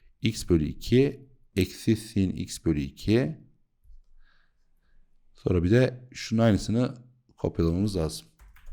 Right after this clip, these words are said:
Şuraya alacağız. Şöyle olacak. Burası karıştı. Şöyle yapalım. Şunu şuraya getirelim. Şunu da şöyle uzatalım.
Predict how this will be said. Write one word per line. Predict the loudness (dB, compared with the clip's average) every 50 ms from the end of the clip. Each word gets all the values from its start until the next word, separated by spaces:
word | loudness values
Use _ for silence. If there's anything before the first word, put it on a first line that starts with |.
| -14 -16 -18 -20 -20 -20 _ _ _ _ _ _ _ _ _ _ _ _ _
Şuraya | -20 -6 -2 0 0 2 0 -2
alacağız. | -4 -4 -2 0 0 0 0 0 -4 -10 -14 -18 -20 -20 _ _
Şöyle | -14 -6 -2 0 0 0 0
olacak. | -2 -2 -4 -2 -2 -2 -2 -4 -10 -16 -10
Burası | -8 -8 -8 -8 -8 -10
karıştı. | -10 -10 -8 -10 -10 -8 -6 -6 -6 -6 -10 _ _ _ _ _ _ -20 _ _ _ _ _ _ _ _ _ _ _ _ _ _ _ _
Şöyle | -20 -18 -10 -6 -4 -4 -2 -2 -4
yapalım. | -6 -8 -8 -8 -8 -8 -8
Şunu | -10 -12 -14 -14
şuraya | -10 -8 -6 -6 -6
getirelim. | -6 -8 -10 -10 -8 -8 -8 -10 -14
Şunu | -16 -16 -12 -10 -8 -6
da | -6 -8
şöyle | -8 -8 -8 -8 -8 -6
uzatalım. | -8 -8 -6 -6 -6 -6 -6 -8 -6 -6 -4 -4 -2 -2 -2 -4 -6 -10